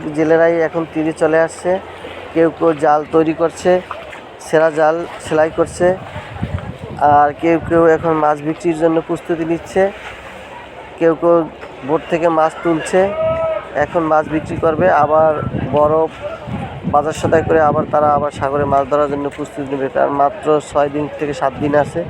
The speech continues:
আর মাত্র সাত দিন সময়। তাই জেলেরা এবার এই লাস্ট খেয়া দেবে, আহ,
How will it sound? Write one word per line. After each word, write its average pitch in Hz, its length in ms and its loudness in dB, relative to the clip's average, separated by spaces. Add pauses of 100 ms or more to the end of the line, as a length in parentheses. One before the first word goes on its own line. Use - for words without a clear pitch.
(380)
আর 143 140 -4
মাত্র 156 320 0
সাত 143 280 -2
দিন 151 120 -6
সময়। 160 380 0 (460)
তাই 156 220 4
জেলেরা 160 300 4 (160)
এবার 156 240 4
এই 151 240 0
লাস্ট 151 420 2 (960)
খেয়া 147 220 2
দেবে, 147 220 0
আহ, 151 160 -2